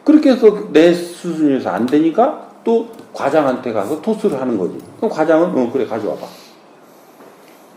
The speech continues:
그래서 시험을, 나를 치라고 시험을, 그, 저, 저, 시험지를 배부해줬는데, 시험지를 자꾸 아랫사람 보고 풀어오라고 그러는 거예요.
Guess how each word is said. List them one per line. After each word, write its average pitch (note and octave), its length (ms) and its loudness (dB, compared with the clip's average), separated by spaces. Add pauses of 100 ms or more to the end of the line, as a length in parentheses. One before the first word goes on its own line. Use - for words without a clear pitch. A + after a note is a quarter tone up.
(880)
그래서 B3+ 300 4
시험을, B3+ 1080 6
나를 G#3 480 4
치라고 G#3+ 420 4
시험을, G3+ 800 4
그, D#3 240 4
저, C3+ 400 4
저, C#3 180 2
시험지를 F3 800 2 (140)
배부해줬는데, C3+ 1000 4
시험지를 A#3+ 480 6
자꾸 G3 240 0
아랫사람 A3+ 640 6
보고 F#3 200 2
풀어오라고 G#3 540 8
그러는 B2+ 240 2
거예요. F2+ 600 0